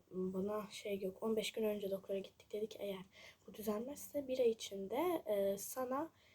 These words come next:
senin tırnağını çekmek zorunda kalacağız." dedi. Bana bir şok etkisi geldi. <laughs> On beş günüm kaldı. Eğer on beş gün içerisinde düzelmezse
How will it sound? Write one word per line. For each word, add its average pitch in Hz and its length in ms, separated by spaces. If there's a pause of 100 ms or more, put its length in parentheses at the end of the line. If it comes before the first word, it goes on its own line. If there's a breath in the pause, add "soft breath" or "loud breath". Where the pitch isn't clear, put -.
(100)
senin 226 320
tırnağını 220 380
çekmek - 320
zorunda 156 300
kalacağız." 175 460
dedi. 349 340 (220)
Bana 214 200
bir 233 60
şok 247 220
etkisi 240 380
geldi. 220 380
<laughs> - 720
On 226 180
beş 220 180
günüm 208 260
kaldı. 185 240
Eğer 233 160
on 277 140
beş 233 140
gün 214 140
içerisinde 190 480
düzelmezse 226 720